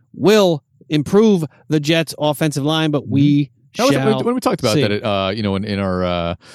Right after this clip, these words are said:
Speaker 2: our, our, uh, remotely reported or, uh, recorded,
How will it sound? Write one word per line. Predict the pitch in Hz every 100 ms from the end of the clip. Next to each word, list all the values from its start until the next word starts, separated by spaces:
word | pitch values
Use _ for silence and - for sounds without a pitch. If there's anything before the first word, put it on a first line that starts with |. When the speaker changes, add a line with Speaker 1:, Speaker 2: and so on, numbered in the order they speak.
| - - _ -
Speaker 2:
our, | 101 98 95 98
our, | 107 98 92 90 87 _ _ -
uh, | 98 90 90 -
remotely | 120 127 127 127
reported | 107 98 143 127 95 98 -
or, | 127 117
uh, | 107
recorded, | 110 - 160 101